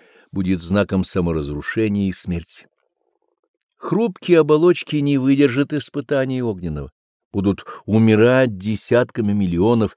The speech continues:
прожигая аппараты свои силою дисгармоничных энергий. Устоять можно будет лишь в равновесии и согласованности внутренней.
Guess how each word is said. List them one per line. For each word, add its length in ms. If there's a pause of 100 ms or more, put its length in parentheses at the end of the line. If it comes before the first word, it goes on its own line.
(280)
прожигая 720
аппараты 480
свои 380 (220)
силою 600 (160)
дисгармоничных 920
энергий. 360 (840)
Устоять 800
можно 400
будет 340
лишь 320 (100)
в 100
равновесии 960 (400)
и 120
согласованности 1040
внутренней. 520